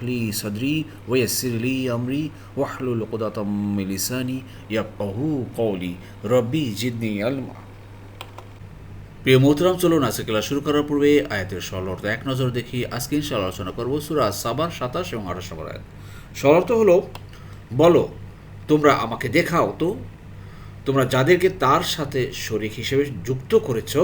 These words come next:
তার কোনো সত্তা কখনো নয়, বরং তিনি আল্লাহ মহাপরাক্রমশালী, মহাপ্রজ্ঞাময়।"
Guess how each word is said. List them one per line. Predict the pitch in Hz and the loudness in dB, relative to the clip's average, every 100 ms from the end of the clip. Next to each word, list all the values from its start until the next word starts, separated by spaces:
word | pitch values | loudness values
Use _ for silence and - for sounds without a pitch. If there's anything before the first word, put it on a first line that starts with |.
| - - - - - - - - - - | 2 -4 -16 -16 -16 -16 -16 -16 -10 2
তার | 185 | 2
কোনো | - 123 | 2 -2
সত্তা | - 95 - 160 - - - - - - - - - | -4 -8 0 0 0 -12 -16 -16 -16 -16 -16 -2 4
কখনো | 277 240 156 | 4 4 0
নয়, | 110 82 - - - - 127 | 0 -8 -12 -16 -16 -12 0
বরং | 143 180 220 185 135 | 6 6 6 2 0
তিনি | 123 147 - - - - - | 0 2 -2 -6 -16 -16 -2
আল্লাহ | 131 123 113 135 - - - - - | 2 4 4 2 0 -10 -16 -14 -4
মহাপরাক্রমশালী, | 131 160 151 - 113 110 147 151 165 220 - - - | 0 2 2 0 -2 -2 -8 -6 -6 -6 -10 -16 -8
মহাপ্রজ্ঞাময়।" | 120 170 240 - 127 98 85 78 62 | -4 0 0 0 -2 -4 -4 -10 -10